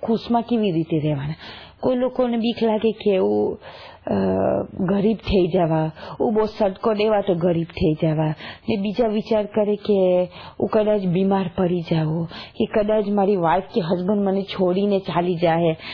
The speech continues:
બીક લાગા કરે. તો આ બીક છે તેને જવા દેવું જોઈએ, અલ્લાહ તાલા પર વિશ્વાસ કરવું જોઈએ અને અલ્લાહ તાલા પર ભરો કરવું જોઈએ કે અલ્લાહ તાલા મારા માટે છે.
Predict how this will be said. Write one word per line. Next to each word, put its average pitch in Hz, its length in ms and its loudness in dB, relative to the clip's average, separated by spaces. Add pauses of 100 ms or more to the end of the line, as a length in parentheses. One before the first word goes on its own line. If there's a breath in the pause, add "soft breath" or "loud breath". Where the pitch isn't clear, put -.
(240 loud breath)
બીક 269 320 2
લાગા 220 380 2
કરે. 160 320 -2 (520 loud breath)
તો 226 460 2
આ 208 240 -2
બીક 220 320 0
છે - 240 -2
તેને 233 320 -2
જવા 165 360 2
દેવું 208 280 2
જોઈએ, 226 200 0
અલ્લાહ 254 520 2
તાલા 269 300 0
પર 262 200 0
વિશ્વાસ 226 760 -2
કરવું 175 280 0
જોઈએ 170 220 -2 (500 loud breath)
અને 226 160 0
અલ્લાહ 254 460 2
તાલા 247 300 0
પર 247 200 -2
ભરો 208 520 2
કરવું 160 380 0
જોઈએ 156 160 -2
કે - 120 -8 (140)
અલ્લાહ 190 380 0
તાલા 220 340 0
મારા 180 300 0
માટે 175 300 -2
છે. 175 240 -4